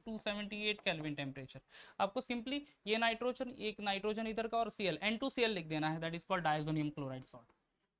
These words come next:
फिर सेकंड स्टेप में फिर अलग-अलग रिएक्शन होगी, जो मैं यहाँ पे commonly बता देता हूँ, that is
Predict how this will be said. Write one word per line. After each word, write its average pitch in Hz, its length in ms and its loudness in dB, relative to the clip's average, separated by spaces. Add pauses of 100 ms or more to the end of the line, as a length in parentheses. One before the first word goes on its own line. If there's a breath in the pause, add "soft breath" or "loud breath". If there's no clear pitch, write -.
(240)
फिर 269 420 0
सेकंड 208 420 0
स्टेप 226 280 -2
में 214 80 -6
फिर - 200 -6
अलग-अलग 165 520 0
रिएक्शन 151 460 -2
होगी, 143 360 -4 (540)
जो 151 220 0
मैं 147 160 0
यहाँ 135 300 -4
पे 170 180 -8
commonly 139 360 -2
बता 135 280 -4
देता 131 220 -6
हूँ, 196 280 -6 (360 soft breath)
that 196 300 -2
is - 160 -12